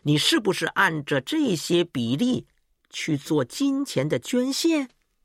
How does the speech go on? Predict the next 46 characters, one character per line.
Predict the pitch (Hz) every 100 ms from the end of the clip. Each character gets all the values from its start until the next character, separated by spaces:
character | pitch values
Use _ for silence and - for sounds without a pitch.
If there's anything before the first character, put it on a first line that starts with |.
| _ _ _ _ - -
你 | 151
是 | 156 - 349
不 | 247
是 | 214 202
至 | 170 311 202
少 | 139 - 107 104
献 | - 302 247 156
上 | - 180 143
你 | 127
十 | 117 - 165 214
分 | 233 240
之 | 254 233
一 | 247
的 | 262
收 | 156 - 294 339
入？ | 349 311 196 _ _ _ _ _ _ _ _ _ _
你 | 107
知 | -
道 | 107 92
吗？ | 78 - _ - -
即 | - 277
使 | 131
耶 | 160 240 247
稣 | - 233
没 | 196 175
有 | 294 302
这 | 151
么 | 104
说， | - - 113 - - -
我 | - 120
们 | 123 -
按 | - 175 123 101
常 | - 131 135 226
理 | 226 110 294
也 | 127
知 | 104 175
道 | 160 117
自 | - 135
己 | - 104
比 | 127 98
旧 | 95 - 277 147
约 | 160
时 | 170 - 123
代 | 156
的 | 117
人 | 98 107